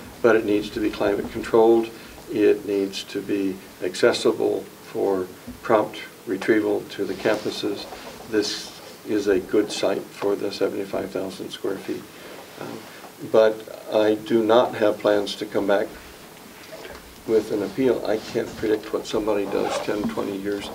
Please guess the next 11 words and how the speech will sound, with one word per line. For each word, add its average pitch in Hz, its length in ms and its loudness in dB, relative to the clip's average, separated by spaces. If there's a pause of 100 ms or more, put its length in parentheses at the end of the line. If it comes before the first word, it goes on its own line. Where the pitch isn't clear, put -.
(340)
out, 113 300 2 (400)
but 104 240 4 (180)
this 110 200 2
seems 110 480 -2
to - 120 -4
me 107 300 0 (460)
to - 100 -6
be 107 260 2 (160)
good 120 400 6 (800)
anti-landlocking 104 1300 6
assurance 95 640 0